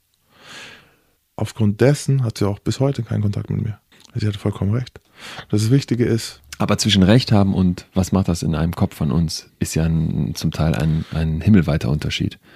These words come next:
Speaker 1: Auch wieder nur einer der Momente, der sehr klar Kriminalität und seine Folgen definiert.
Speaker 2: Ja.
Speaker 1: Übrigens ein sehr starker Moment im Umgang mit Jugendlichen, weil sehr viele von denen in solchen Situationen sind,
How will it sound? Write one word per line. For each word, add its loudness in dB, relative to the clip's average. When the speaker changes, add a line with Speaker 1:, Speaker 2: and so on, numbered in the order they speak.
Speaker 1:
Auch 0
wieder 0
nur 2
einer 4
der 2
Momente, 2
der 2
sehr 2
klar 0
Kriminalität 0
und 2
seine 2
Folgen 0
definiert. 2
Speaker 2:
Ja. -2
Speaker 1:
Übrigens 4
ein 2
sehr 4
starker -2
Moment 4
im 0
Umgang 4
mit 2
Jugendlichen, 2
weil 2
sehr 2
viele 0
von 2
denen 4
in 4
solchen 2
Situationen 0
sind, 0